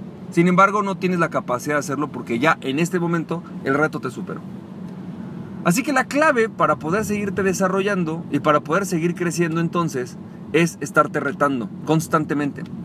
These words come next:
Y para eso hoy te voy a hablar de algo, bueno, de hecho en estos días te voy a hablar de algo que se llama la fórmula dos X, que la fórmula dos X es un sistema que yo descubrí para poder estar en constante crecimiento,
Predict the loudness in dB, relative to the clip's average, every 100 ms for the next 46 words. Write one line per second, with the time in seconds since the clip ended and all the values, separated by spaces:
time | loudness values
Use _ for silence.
0 | -12 -14 -2 2 4 6 4 4 0 2
1 | 2 4 6 6 2 0 0 0 -2 -2
2 | 0 0 0 0 0 0 0 0 4 4
3 | 2 -2 -2 -4 -4 -4 0 0 -2 -2
4 | 0 0 2 2 2 0 -2 -4 -8 -12
5 | -16 -18 -16 -2 4 4 4 2 2 2
6 | 0 -2 -2 0 0 2 0 0 0 0
7 | 0 0 0 0 0 -2 -2 -2 0 0
8 | 2 -2 -2 -2 0 0 0 0 0 -4
9 | -4 -4 -2 -4 -2 -2 -2 -8